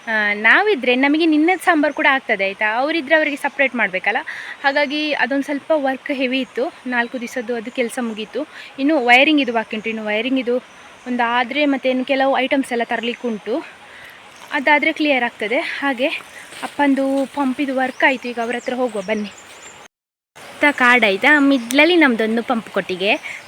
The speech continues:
ಚಂದ ಅಲ್ಲ ನೋಡ್ಲಿಕ್ಕೆ? ಅಂದರೆ ಈ ಕ್ಯಾಮರಾ ಎಲ್ಲ ಮಾಡಿ ಎಫೆಕ್ಟಲ್ಲಿ ಮಾಡಿ ಎಡಿಟ್ ಎಲ್ಲ ಮಾಡ್ತಾರಲ್ಲ,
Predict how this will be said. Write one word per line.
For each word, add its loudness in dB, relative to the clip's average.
ಚಂದ 8
ಅಲ್ಲ 6
ನೋಡ್ಲಿಕ್ಕೆ? 0
ಅಂದರೆ 6
ಈ 0
ಕ್ಯಾಮರಾ 8
ಎಲ್ಲ 6
ಮಾಡಿ 4
ಎಫೆಕ್ಟಲ್ಲಿ 4
ಮಾಡಿ 8
ಎಡಿಟ್ 4
ಎಲ್ಲ 8
ಮಾಡ್ತಾರಲ್ಲ, 2